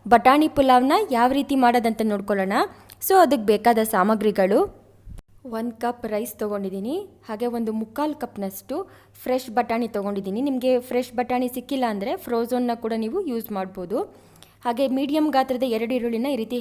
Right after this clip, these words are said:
ಹೆಚ್ಚಿಟ್ಕೊಂಡಿದ್ದೀನಿ. ಒಂದೆರಡು ಹಸಿಮೆಣಸಿನ್ಕಾಯಿ, ನಿಮ್ಮ ಖಾರ ನೋಡ್ಕೊಂಡು ಹಾಕ್ಕೊಳ್ಳಿ. ಒಂದು ಟೇಬಲ್ ಸ್ಪೂನಷ್ಟು ಶುಂಠಿ ಬೆಳ್ಳುಳ್ಳಿ ಪೇಸ್ಟ್, ಒಂದು ಮೂರರಿಂದ ನಾಲ್ಕು ಟೇಬಲ್ ಸ್ಪೂನಷ್ಟು ಕೊತ್ತಂಬರಿ ಸೊಪ್ಪು, ಒಂದು ಸ್ವಲ್ಪ ಗೋಡಂಬಿ, ಹಾಗೆ ಒಂದು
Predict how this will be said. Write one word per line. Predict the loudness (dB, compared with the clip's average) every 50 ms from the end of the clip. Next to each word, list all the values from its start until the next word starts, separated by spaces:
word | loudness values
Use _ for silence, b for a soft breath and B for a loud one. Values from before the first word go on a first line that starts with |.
| -6
ಹೆಚ್ಚಿಟ್ಕೊಂಡಿದ್ದೀನಿ. | -6 -6 -8 -10 -8 -8 -8 -6 -6 -6 -6 -6 -6 -8 -10 b b b b b b b b -4
ಒಂದೆರಡು | -2 -2 -2 -2 -2 -2 -4
ಹಸಿಮೆಣಸಿನ್ಕಾಯಿ, | -4 -2 -2 0 0 0 -2 -2 -4 -6 -4 -2 -2 -2 0 -2 -2
ನಿಮ್ಮ | -4 -4 -4 -4
ಖಾರ | -2 -2 -2 -4 -4
ನೋಡ್ಕೊಂಡು | -6 -6 -6 -6 -8 -8 -8 -10
ಹಾಕ್ಕೊಳ್ಳಿ. | -10 -8 -6 -6 -6 -6 -8 -10 b b b b b b b b b b b b -6
ಒಂದು | -4 -2 0 0
ಟೇಬಲ್ | 0 0 0 -2 -4
ಸ್ಪೂನಷ್ಟು | -4 -4 -6 -4 -4 -6 -6 -6
ಶುಂಠಿ | -6 -6 -4 -4 -4 -4
ಬೆಳ್ಳುಳ್ಳಿ | -2 -2 -2 -4 -6 -4
ಪೇಸ್ಟ್, | -4 -4 -4 -6 -8 -14 -18 -14 -10 -6
ಒಂದು | -4 -2 0 0
ಮೂರರಿಂದ | 0 0 -2 -2 -2 -2 0 0 0
ನಾಲ್ಕು | 0 0 0 -2 -2
ಟೇಬಲ್ | -4 -4 -4 -4 -6
ಸ್ಪೂನಷ್ಟು | -6 -8 -8 -8 -8 -10 -10
ಕೊತ್ತಂಬರಿ | -8 -6 -6 -4 -4 -4 -6 -6
ಸೊಪ್ಪು, | -8 -10 -10 -8 -8 -8 -10 b b b b b b b b
ಒಂದು | -10 -6 -4
ಸ್ವಲ್ಪ | -2 -2 0 2 2 0 2 2
ಗೋಡಂಬಿ, | 2 2 0 0 -2 -4 -4 -6 -8 -10 b b b b b b
ಹಾಗೆ | -6 -4 -4 -4 -4 -6 B B B B -4 0 2
ಒಂದು | 2 2 2